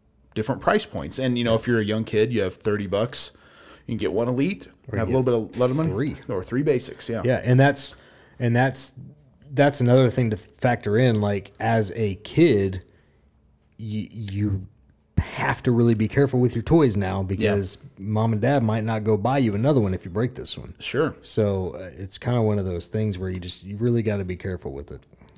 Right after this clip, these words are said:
Speaker 1: Jazzwares also has the license for the, uh, Fortnite three and three quarter inch figures,
Speaker 2: Mm-hmm.
Speaker 1: and those retail for about ten dollars. I would like them to make three and three quarter A E W figures.
Speaker 2: Yeah, but I feel like if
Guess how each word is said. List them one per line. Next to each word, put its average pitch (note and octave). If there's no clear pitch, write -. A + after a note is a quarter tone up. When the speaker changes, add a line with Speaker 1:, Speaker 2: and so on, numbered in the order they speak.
Speaker 1:
Jazzwares F3
also B2+
has A2
the G2
license G2+
for -
the, F#2
uh, F2
Fortnite G#2+
three A2
and G2+
three A2
quarter A2
inch A#2+
figures, C3
Speaker 2:
Mm-hmm. F#2+
Speaker 1:
and F#2+
those G#2+
retail G#2+
for A#2
about G2
ten G#2+
dollars. G#2
I E3+
would C4+
like F#3
them D#3+
to C#3+
make C#3+
three C#3+
and C#3
three C#3
quarter C#3
A F2+
E C#2+
W E2
figures. D2
Speaker 2:
Yeah, B3+
but A3
I G#3
feel C4
like B3+
if G3